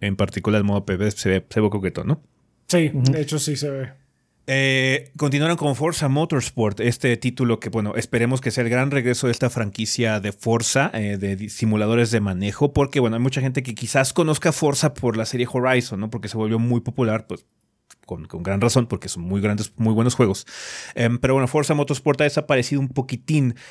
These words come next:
Speaker 1: eh, más que nada porque las últimas dos entregas de esta franquicia han estado malas. Ajá, en, en, en el gran esquema las cosas no dieron el ancho, específicamente mucho por el sistema de progresión, la recompensa para los jugadores, contenido y demás.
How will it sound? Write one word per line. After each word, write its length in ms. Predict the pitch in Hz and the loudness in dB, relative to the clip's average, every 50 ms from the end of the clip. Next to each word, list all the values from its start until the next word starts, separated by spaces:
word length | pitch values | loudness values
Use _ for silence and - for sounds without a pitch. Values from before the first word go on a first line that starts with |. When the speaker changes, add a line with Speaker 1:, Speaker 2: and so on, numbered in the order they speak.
| - - - | -20 -6 -2
Speaker 1:
eh, 100 | 147 123 | 0 2
más 180 | 139 151 151 | 2 2 2
que 120 | - - 151 | 2 0 2
nada 240 | 151 151 151 147 147 | 2 4 2 4 4
porque 220 | 143 131 131 131 | 2 0 2 2
las 160 | 127 123 - | 0 2 2
últimas 340 | 160 143 - 175 170 156 131 | 0 0 0 0 0 2 2
dos 160 | 147 143 - | 2 0 0
entregas 380 | 156 135 131 143 139 139 139 131 | 0 0 2 2 2 2 2 0
de 60 | 135 | 0
esta 160 | 131 135 143 | 0 0 0
franquicia 500 | 127 131 120 113 - 131 123 - 139 135 | 0 0 -2 -2 -2 -4 -4 -2 -2 -2
han 60 | 131 | 0
estado 640 | 127 117 - - 123 123 127 123 120 117 110 95 _ _ _ _ _ _ _ _ _ _ _ _ _ _ _ - | -2 -2 -2 -2 -2 0 0 2 0 0 -2 -4 _ _ _ _ _ _ _ _ _ _ _ _ _ _ _ -12
malas. 680 | 120 123 131 135 131 117 95 - - - - - - - | -8 -2 0 0 0 0 -2 -6 -8 -10 -10 -12 -12 -12
Ajá, 440 | - - - 131 135 135 131 135 135 | -10 -8 -4 -2 0 0 0 0 0
en, 140 | 120 120 120 | -2 -2 -2
en, 240 | - - 123 120 135 | -2 -2 -2 0 0
en 140 | 131 120 123 | 2 2 2
el 80 | 120 | 2
gran 180 | 120 139 156 160 | 2 2 2 2
esquema 340 | 160 143 - 156 147 147 143 | 0 0 2 0 2 2 2
las 200 | 131 117 - - | 2 0 0 0
cosas 340 | 143 135 - 147 127 117 | -2 0 0 0 0 2
no 180 | 127 135 139 139 | 0 0 0 2
dieron 280 | 127 135 131 131 123 117 | 2 2 2 2 0 0
el 120 | 110 107 | 0 -2
ancho, 320 | 98 95 95 - - - _ _ | -2 -4 -6 -8 -12 -16 _ _
específicamente 920 | - 123 117 - - 127 - 151 - 185 - 165 147 143 139 131 131 151 | 0 0 0 2 0 0 0 0 0 0 0 0 0 0 0 -2 -2 -2
mucho 400 | 135 135 127 127 127 - 139 127 | -2 0 0 -2 -2 -2 -4 -2
por 160 | - 120 120 120 | 0 0 0 0
el 80 | 117 | -2
sistema 320 | - 110 - - 110 107 104 | -4 -6 -6 -6 -6 -4 -4
de 60 | 98 | -4
progresión, 500 | - 98 101 107 - 147 147 147 143 143 - - - - - - - | -4 -2 -2 0 2 4 4 4 4 2 0 -6 -16 -16 -18 -10 -4
la 120 | - 117 | -2 0
recompensa 580 | 107 110 107 - 113 110 98 123 117 - 123 98 | 0 0 -2 -2 -2 -2 0 0 0 0 0 0
para 140 | 107 104 101 | 0 0 0
los 120 | 101 98 | 0 -2
jugadores, 600 | - 110 107 113 120 139 143 139 139 131 131 131 - | -4 -2 0 2 2 4 4 4 2 2 0 -2 -4
contenido 680 | - 107 101 98 - 113 110 123 131 131 131 123 127 | -6 -8 -6 -2 0 0 2 4 4 4 4 4 4
y 80 | 127 123 | 4 4
demás. 400 | 123 127 135 139 123 - - | 4 4 4 2 2 0 -4